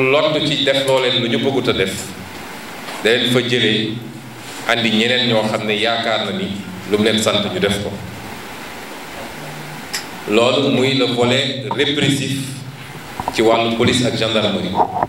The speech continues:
waaye loolu doyu ko. Mu ne kon il faut mu am lu ñuy wax un arsenal juridique,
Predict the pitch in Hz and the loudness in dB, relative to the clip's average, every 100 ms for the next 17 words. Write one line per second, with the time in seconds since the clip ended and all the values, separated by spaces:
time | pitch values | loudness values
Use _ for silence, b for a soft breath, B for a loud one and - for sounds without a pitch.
0 | - 104 110 139 139 131 - 123 120 - | -2 0 2 2 2 2 2 0 -2 -6
1 | - - - - - - - - - - | -8 -10 -12 -12 -12 -12 -12 -12 -12 -12
2 | - - - - 101 139 143 - 127 123 | -12 -12 -12 -2 2 4 4 4 4 4
3 | - - - - - - - - - - | 0 -4 -8 -10 -10 -12 -12 -10 -8 -8
4 | - - 127 123 156 156 147 139 123 127 | -4 0 2 4 4 6 4 2 2 0
5 | 127 123 120 120 120 107 104 131 135 135 | 0 2 2 2 0 0 2 0 0 0
6 | 117 113 104 98 - 139 147 - - | 0 0 -2 -2 0 2 2 2 0